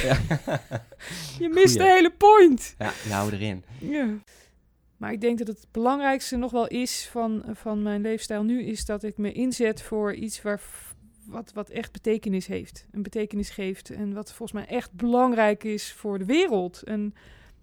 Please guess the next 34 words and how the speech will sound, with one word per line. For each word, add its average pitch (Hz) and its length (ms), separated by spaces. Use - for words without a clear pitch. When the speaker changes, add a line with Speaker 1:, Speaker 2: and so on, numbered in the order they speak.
Speaker 2:
dat - 120
geeft - 300
gewoon 240 300
heel 269 120
veel 233 120
voldoening. 220 520
En 208 80
daar, 214 200
daar 220 180
heb 226 120
ik - 80
gewoon, 220 240
en 233 160
die 214 120
passie, 262 440
die, 214 280
eh, 208 260
die 214 80
geeft 226 240
me 214 80
heel 254 180
veel 233 240
energie 220 500
en, 202 300
ehm, 208 680
nou, 220 200
plezier 262 360
is 269 100
misschien 254 260
niet 233 140
het - 100
goede 214 260
woord, 320 380
maar 214 340